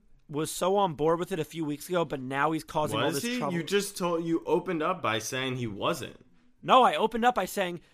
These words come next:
Speaker 1: when they had a call about what was going on, he wasn't asking about, like, the, the problems going on in America right now. He just wanted to know how it was gonna go down. Like, he was
Speaker 2: Yeah.
Speaker 1: ready to go in with it.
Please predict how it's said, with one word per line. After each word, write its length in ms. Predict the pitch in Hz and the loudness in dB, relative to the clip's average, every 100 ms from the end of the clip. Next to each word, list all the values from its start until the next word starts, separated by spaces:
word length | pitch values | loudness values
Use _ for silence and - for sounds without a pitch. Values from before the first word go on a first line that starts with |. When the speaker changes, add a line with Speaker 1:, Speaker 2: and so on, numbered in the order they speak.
| _ | _
Speaker 1:
when 220 | - 180 220 | -6 -2 0
they 100 | 220 | 2
had 140 | 214 | 2
a 60 | 175 | 0
call 360 | - 208 226 | -4 0 2
about 200 | 180 160 | 2 0
what 100 | 165 | 0
was 140 | 165 143 | -6 -4
going 220 | 170 156 | -2 0
on, 260 | 202 180 147 - _ _ | 0 0 -4 -14 _ _
he 160 | - 254 | -4 4
wasn't 300 | 277 220 185 | 4 4 0
asking 360 | 233 - 190 | -2 -4 -6
about, 400 | 170 170 156 - - _ _ _ _ | 0 4 4 2 -10 _ _ _ _
like, 220 | 180 160 _ _ _ _ _ _ | -4 -4 _ _ _ _ _ _
the, 280 | 156 175 165 | -2 2 2
the 100 | 156 | 0
problems 440 | - 208 196 190 165 | 0 2 2 0 -4
going 180 | 190 | -2
on 100 | 180 | -2
in 60 | 160 | -4
America 380 | 139 208 233 175 | 0 2 2 -2
right 140 | 135 | -6
now. 120 | 123 | -8
He 140 | 117 240 | -10 -10
just 160 | 294 | -8
wanted 160 | 233 214 | -8 -6
to 80 | 185 | -4
know 360 | 196 220 156 - _ _ _ | 2 2 2 -8 _ _ _
how 240 | - 202 208 | -2 4 4
it 40 | 185 | 4
was 120 | 151 | -4
gonna 160 | 196 160 | -6 -4
go 140 | 156 | -2
down. 260 | 139 226 165 | 2 0 0
Like, 120 | 123 | -6
he 120 | 226 | -8
was 140 | 214 185 | -4 -4
Speaker 2:
Yeah. 60 | |
Speaker 1:
ready 220 | 165 190 | -4 -6
to 100 | 196 | -6
go 200 | 170 165 208 | -4 -2 -2
in 120 | 247 | -6
with 160 | 165 - | -10 -14
it. 160 | 104 | -16